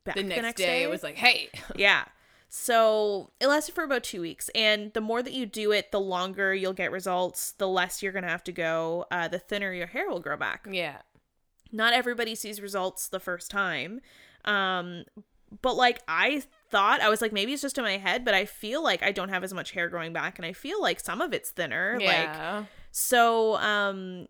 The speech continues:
Speaker 1: when I went back the second time, I was super nervous. And, like,
Speaker 2: Hmm.
Speaker 1: I wasn't, I was trying not to think about it the whole time, but I was like, "I really hope it doesn't hurt as much. Like, that really sucked last time. Like, I hope it's okay."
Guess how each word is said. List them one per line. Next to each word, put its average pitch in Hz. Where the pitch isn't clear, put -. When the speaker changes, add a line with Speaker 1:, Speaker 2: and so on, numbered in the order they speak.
Speaker 1:
when 220
I 208
went 214
back 208
the 175
second 254
time, 170
I 202
was 196
super 165
nervous. 156
And, 262
like, 180
Speaker 2:
Hmm. 240
Speaker 1:
I 247
wasn't, 262
I 226
was 233
trying 233
not 285
to -
think 190
about 208
it 214
the 226
whole 226
time, 226
but 208
I -
was 294
like, 202
"I 185
really 185
hope 214
it -
doesn't 214
hurt 220
as 214
much. 208
Like, 185
that 180
really 208
sucked 185
last 185
time. 180
Like, 165
I -
hope 202
it's 214
okay." 196